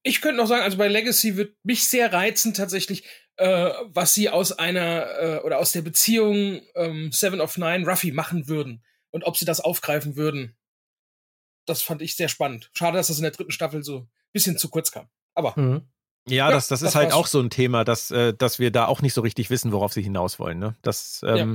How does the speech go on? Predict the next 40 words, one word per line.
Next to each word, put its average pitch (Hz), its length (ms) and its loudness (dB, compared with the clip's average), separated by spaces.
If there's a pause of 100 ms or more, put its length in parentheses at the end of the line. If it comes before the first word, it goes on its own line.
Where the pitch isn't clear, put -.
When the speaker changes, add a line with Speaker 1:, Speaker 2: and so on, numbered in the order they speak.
(100)
Speaker 1:
Ja. - 60 -20 (680)
Speaker 3:
das 113 180 0
ist 131 100 0
schade. 120 500 4
Das, - 300 0
das - 240 0
war, 127 380 4 (240)
in 127 160 0
der 127 120 4
zweiten 131 400 2
Staffel 143 360 2
köchelte 147 420 2
das 131 160 4
ja 113 120 4
auch 135 120 4
nur 160 120 4
so 156 100 2
vor 160 180 0
sich 151 140 -2
hin. 170 240 0 (580)
Speaker 1:
Mhm. 220 320 2
Speaker 3:
Und, 131 380 2
ähm, 127 440 2 (180)
jetzt - 540 -4 (320)
ko-, 135 200 0
kann 131 140 0
man's 123 140 2
nicht 123 120 0
mal 123 100 2
mehr 120 120 4
als 110 140 0
Köcheln 135 320 2
bezeichnen. 110 560 -2 (1080)
Ich 123 160 -4
weiß 127 160 4
Speaker 2:
Hm. 147 80 6
Speaker 3:
nicht, 120 100 4
ob - 140 -2
das - 200 2
trägt, - 580 -2